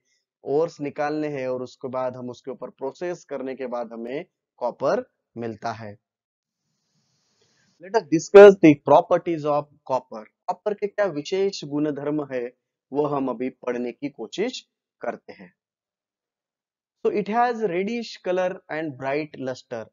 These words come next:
ये थोड़ा लाल color जैसा दिखता है, Reddish color में आता है और ये luster करता है, चमकता है। It is highly malleable and ductile। इसके हम sheets बना सकेंगे और ये wire भी बना सकते हैं। If copper is heated to red heat and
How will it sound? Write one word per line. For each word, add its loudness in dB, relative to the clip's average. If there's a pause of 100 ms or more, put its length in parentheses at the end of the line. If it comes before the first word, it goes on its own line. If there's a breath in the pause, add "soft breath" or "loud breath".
ये -8
थोड़ा -6
लाल -6
color -8
जैसा -10
दिखता -12
है, -6 (380)
Reddish -6
color -6
में -8
आता -10
है -6 (340)
और -8
ये -4
luster -8
करता -10
है, -12
चमकता -12
है। -18 (1400)
It 2
is -10
highly -2
malleable -2
and -4
ductile। -8
इसके -12
हम -6
sheets -10
बना -10
सकेंगे -10
और -6
ये -8
wire -6
भी -8
बना -10
सकते -20
हैं। -20 (920)
If -2 (120)
copper 0
is -6
heated -2 (140)
to -6
red -6
heat -10
and -8